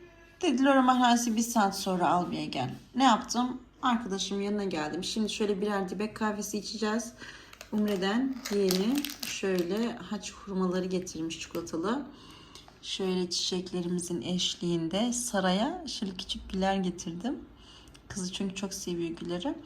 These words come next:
Neyse bakalım şimdi şöyle güller eşliğinde arkadaşımla bir saatlik bir sohbet yapıp ondan sonra Ömer Halis'i almaya gideceğim. Günaydın sevgili takipçi kankalarım. Ben ve yine siyah böyle. <laughs>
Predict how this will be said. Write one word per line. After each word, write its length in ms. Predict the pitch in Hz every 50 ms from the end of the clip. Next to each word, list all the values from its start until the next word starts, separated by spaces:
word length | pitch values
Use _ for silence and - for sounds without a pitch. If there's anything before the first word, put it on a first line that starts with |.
| - - - - - - - -
Neyse 260 | 285 349 330 - 311
bakalım 360 | 269 262 269 - 233 226 220 220
şimdi 260 | - 254 240 240 240
şöyle 760 | 240 - 262 254 247 233 214 208 214 233 262 311 349 370 370 - - - - - - - - - - - - - - - - - - - - - -
güller 260 | 240 233 247 262 247
eşliğinde 580 | 247 240 233 - - - 233 220 220 226 247 262
arkadaşımla 1000 | 226 233 240 233 240 233 214 226 214 - - 220 214 220 240 269 277 277 269 - - - - 214 226 226
bir 100 | 247 226
saatlik 640 | 233 - - 233 208 202 196 - - 180 - - -
bir 60 | 240
sohbet 640 | 226 - - - 220 214 - - 220 214 - -
yapıp 320 | 196 185 - 240 - - -
ondan 260 | 220 208 196 185 190
sonra 240 | 185 - 214 208 -
Ömer 220 | - 202 202 190
Halis'i 400 | 190 196 180 175 175 - - 147
almaya 280 | 135 147 139 127 110 117
gideceğim. 380 | - - - - 117 156 190 - - - - - - - - - 214 202 -
Günaydın 1600 | 254 254 247 247 247 247 240 233 226 - 233 233 233 233 269 302 359 427 466 466 466 453 359 339 262 226 311 302 302 320 311 330 -
sevgili 460 | - - - 254 226 233 214 - -
takipçi 380 | - 233 233 - - - -
kankalarım. 520 | - - 185 190 - - - - - - - - - - - - - - - - - - - - -
Ben 220 | 240 240 269 269 254 247 - - - 233
ve 60 | 220
yine 240 | 214 196 226 190 220
siyah 360 | - - - - 269 - -
böyle. 320 | - - - - 381 -
<laughs> 200 | - - 302 -